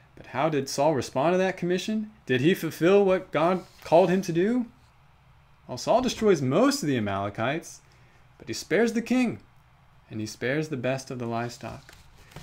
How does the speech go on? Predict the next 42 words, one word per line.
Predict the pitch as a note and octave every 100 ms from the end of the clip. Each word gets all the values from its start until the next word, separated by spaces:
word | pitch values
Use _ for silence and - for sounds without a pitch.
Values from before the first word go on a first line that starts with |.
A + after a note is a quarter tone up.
| -
Also | F3 F#3+
hear | D3 B2+
later | G#2+ C3 D3+ A2
on | D#3+ E3+
in | G#2
the | G#2
scriptures | - A2 A#2+ B2
that | A#2+ A2+ A2+
there | A#2+ G#3+
are |
still | - - F#3
Amalekite | D3+ A2+ F#3 F3 - B2 A#2
people | - F#3 B3+ A2+ G2+
that | G2 -
Saul | - A2 A2
spared | - B2 C#3
as | D3
well, | D3+ A3 - - - - -
because | G#2+ A2
they're | A#2 D#3+
gonna | D#3+ A#2
come | B2+
back | A#2 C3+ -
to |
afflict | B2+ - D#3 D3+
Israel. | G#3 - - - - _ _ _ _ _ _ _ _ _ _ _ _ _
So | - C3
Saul | - G#3+ G#3+
is | C#3+
not | G3 A#3
complete | F3+ C#3+ A#3 C4+
in | B2+
his | B2 B2 - - - _ _ _ -
charge | - E3+ B2+ G#2+ - - _ _ -
or | C3
in | C#3
his | C3
obedience | C3+ B2+ B2 A2
to | -
God. | G#2+ G2+ - - _ _ _ _ _ _ -
In | A2+ G2+
response, | - - C3 C3 B2+